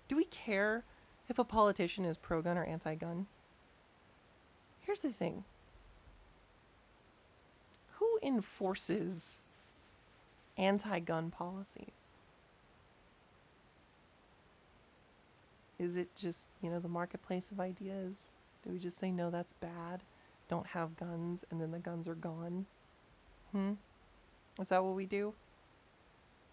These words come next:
Who, who, if, if you sup-, if you would support a politician who is anti-gun, well, their job is to make policies, right?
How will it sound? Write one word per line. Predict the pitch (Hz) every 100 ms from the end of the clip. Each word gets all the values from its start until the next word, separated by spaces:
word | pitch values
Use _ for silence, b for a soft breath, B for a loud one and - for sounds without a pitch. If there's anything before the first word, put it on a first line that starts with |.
| - - - - - - - - - - - - -
Who, | - 302 320 330 - - - - - -
who, | - 311 330
if, | 240 247 -
if | 214
you | 240 403 359
sup-, | 339 - -
if | - 208
you | 285
would | 285
support | 214 202 214
a | 190
politician | 202 175 180 175 175 175
who | 180 -
is | 247 349
anti-gun, | 170 165 196 190 185 208 208 - - - - - - - - - - - -
well, | 185 185
their | 185 175
job | 190 277 185
is | 175
to | 180
make | 170 -
policies, | 220 247 - - - -
right? | 175 175